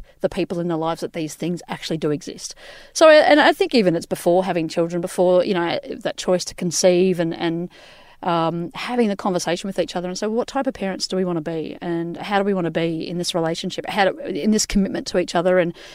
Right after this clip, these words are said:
and in the parenting agreement that we bring into this? You know,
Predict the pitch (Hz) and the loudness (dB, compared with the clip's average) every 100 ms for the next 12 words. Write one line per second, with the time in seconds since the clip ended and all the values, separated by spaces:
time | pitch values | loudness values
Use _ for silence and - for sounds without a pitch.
0 | - - 208 190 - - 202 208 190 175 | -4 0 2 0 -2 -2 -2 -2 -4 -4
1 | 165 175 196 175 208 - 170 160 180 170 | 2 2 4 2 0 0 0 2 2 2
2 | 202 247 190 175 - 202 170 165 | 2 2 -2 -8 -6 -4 -2 -4